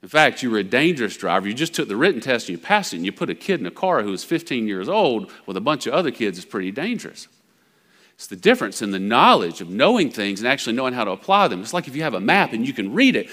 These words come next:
Just because you can read the map doesn't mean you actually know what's actually on all the detours and what actually, where the roads actually take you. Is it safe or is it not? What I'm telling you is that we need wisdom. As a church, we should pray for it.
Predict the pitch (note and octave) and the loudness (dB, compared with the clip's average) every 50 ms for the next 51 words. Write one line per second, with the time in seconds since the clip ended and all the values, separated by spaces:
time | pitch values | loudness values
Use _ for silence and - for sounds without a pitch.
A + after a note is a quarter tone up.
0 | - - - F#3+ F#3 - F3+ C#3+ F#3 D3 D3+ F3 D3+ B2+ B2 D#3 A3 B3 E3 D3 | -14 -6 -2 0 0 2 2 2 2 2 2 2 2 4 6 6 6 4 4 2
1 | D3+ D3 C#3 B2+ D#3 F3 E3 C#3+ A#2+ D3+ E3+ E3+ C3+ C3+ D3 D#3+ E3 - - C3 | 2 2 2 2 2 2 2 2 2 2 2 4 4 4 4 4 2 2 -2 -2
2 | A#2+ A#2+ C3+ D3+ E3 D#3 - - - - - C3 C#3+ C#3+ D3 C3 D3+ E3+ - - | 0 2 4 4 4 4 2 -2 -8 -6 -2 0 0 2 2 0 0 0 0 0
3 | C3 C3 C#3 D#3+ D#3 D3 D3 D3 C3+ C3 A2+ G2+ B2+ C#3+ G#3+ A3+ A3+ D3 C3+ A#2+ | 0 2 4 4 4 6 6 6 6 4 2 2 4 4 4 4 4 2 0 0
4 | A2 G#2+ G2+ B2 A#2+ C#3+ D#3 D#3 D#3+ D#3+ D#3+ - C#3+ A#2 A2+ - - - A#2+ A#2+ | 0 0 0 0 0 2 4 4 2 2 0 -2 -4 -4 -4 -8 -10 -8 -4 0
5 | C#3 E3 D#3+ C#3 C3+ D3 D#3+ D#3 C3+ - C3 C3+ D#3+ D#3 - C#3+ B2+ A#2+ - F3+ | 2 2 2 2 2 2 2 2 2 0 -2 -2 -2 -2 -2 -4 -4 -2 -2 -2
6 | F#3 D#3+ D3 B2 G#2+ A2 G2 - - D#3+ D#3 D3+ - B2+ B2 A#2 B2 G#2+ C3 E3+ | -2 -2 -2 -4 -4 -4 -4 -2 0 0 0 0 -2 -2 -2 -2 -4 -2 2 4
7 | G#3 F#3+ C3 C3+ E3 D#3 C#3+ C3+ - - C4+ D4 D#4 C#4 A#3 F#3 E3+ F3 E3+ - | 6 6 6 4 2 0 0 -2 0 4 6 6 6 6 4 2 0 -2 -2 -6
8 | - - - F3+ F3+ G3+ F#3+ F#3 F#3 G3 G3+ A3 A3+ A3+ B3 C#4 E4 F4 D#4+ C4+ | -10 -4 0 2 4 4 4 4 4 2 4 2 2 2 4 4 4 4 2 2
9 | B3 F3 G#2 - - - _ _ _ - - _ _ _ _ _ _ _ _ _ | -2 -4 -4 -6 -12 -18 _ _ _ -20 -20 _ _ _ _ _ _ _ _ _
10 | _ _ _ _ _ _ _ _ _ - D3+ F3 F3+ G3 F#3 - B3+ D4 D4 B3+ | _ _ _ _ _ _ _ _ _ 2 4 4 4 2 2 2 4 4 4 2
11 | - D#3 D3+ D3+ D#3 - G3+ F3+ - - G#3+ B3 C#4 C4+ - - D#3 B2 G2 E2+ | 2 0 0 0 2 0 -2 -2 0 0 2 2 2 0 -2 0 2 2 2 2
12 | E2+ | 0